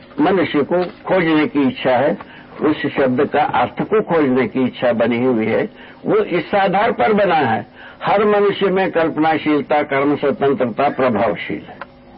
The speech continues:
आज पैदा हुआ एक बच्चे में भी यह प्रभावशील है,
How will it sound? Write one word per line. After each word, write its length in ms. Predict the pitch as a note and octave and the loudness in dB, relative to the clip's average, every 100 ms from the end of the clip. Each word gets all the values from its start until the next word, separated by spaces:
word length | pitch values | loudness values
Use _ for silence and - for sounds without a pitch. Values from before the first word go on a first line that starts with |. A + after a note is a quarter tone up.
| - - - - - - - - - - - | -20 -20 -20 -20 -20 -20 -20 -20 -20 -8 0
आज 320 | - F3+ F#3 | 2 2 0
पैदा 380 | F#3 F3+ F3+ F#3 | 0 2 2 2
हुआ 280 | E3+ F3+ F3+ - C#3+ | 4 2 0 0 0
एक 160 | E3+ C3 | 0 0
बच्चे 300 | B2 - C3+ | -4 0 0
में 200 | C#3 C#3+ | 2 0
भी 180 | C3+ D#3 | 2 2
यह 80 | D#3 | 2
प्रभावशील 720 | - D#3 D3 D#3 D#3+ E3 E3+ E3+ | 0 0 0 2 0 0 2 2
है, 260 | F#3+ G3+ | 0 -2